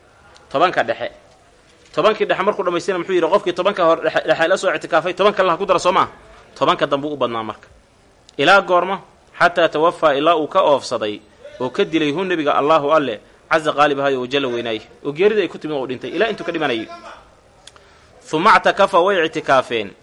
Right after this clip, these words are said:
azwaajuhu, nebiga xaasaskiisii, bacdahu, nebiga gadaashiisa, calayhi salaatu wasalaam. Wa fii lafdin, lafdi kalaa wuxuu ahaa, kaana Rasuulullaahi, rasuulkii alla wuxuu ahaa,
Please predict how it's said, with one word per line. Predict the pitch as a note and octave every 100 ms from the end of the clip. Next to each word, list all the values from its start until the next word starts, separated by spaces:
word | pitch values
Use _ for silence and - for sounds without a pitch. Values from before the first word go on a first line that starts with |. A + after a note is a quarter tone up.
| _ _ _
azwaajuhu, | C#3 C#3 D#3 G3 E3+ F3 E3
nebiga | F#3 F3 D#3+
xaasaskiisii, | D3 D3 G3+ - D3 A#2+ A#2+ G#2+ - - - -
bacdahu, | F#3+ E3+ E3+ E3
nebiga | E3 F3+ D#3+
gadaashiisa, | C#3+ D3+ D#3+ C#3+ C3+
calayhi | C3+ D3+
salaatu | - C#3+ C#3
wasalaam. | B2 C3+ B2+ A#2 - _ - - _ _
Wa | C#3+
fii | C#3 G3+
lafdin, | F#3+ G3+ F3+
lafdi | F#3 E3 E3
kalaa | E3+ E3+
wuxuu | E3+ F#3+ E3 C3
ahaa, | A2+ G2+ F#2 - - - - -
kaana | D3 E3+ F#3+
Rasuulullaahi, | E3+ - D#3 E3+ F3 E3
rasuulkii | C#3+ C3 F#3 D#3 D3+
alla | D3
wuxuu | F3+ E3 D#3+
ahaa, | B2+ A#2 G2